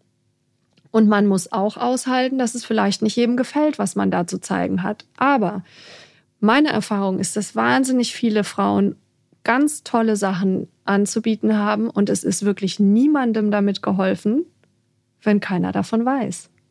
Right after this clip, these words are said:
Und deswegen finde ich, sollten sich alle trauen, damit rauszugehen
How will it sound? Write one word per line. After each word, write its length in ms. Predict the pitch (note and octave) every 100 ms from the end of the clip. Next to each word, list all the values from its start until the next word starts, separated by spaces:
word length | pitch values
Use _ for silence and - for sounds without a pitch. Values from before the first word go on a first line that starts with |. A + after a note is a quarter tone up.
| -
Und 180 | G#3+ G3+
deswegen 640 | G3 - A3+ A3+ A#3+ C4+
finde 360 | - - A3 G3+ -
ich, 400 | C#4+ G4+ - _ _ _ _ _ _ _ _ _
sollten 440 | - A3+ A3 B3 A#3+
sich 260 | A#3+ -
alle 260 | - A#3 D4
trauen, 360 | - G3 G3+
damit 260 | G#3 A3 A#3
rauszugehen 840 | B3+ D4+ - - A3 F3 E3+ F3+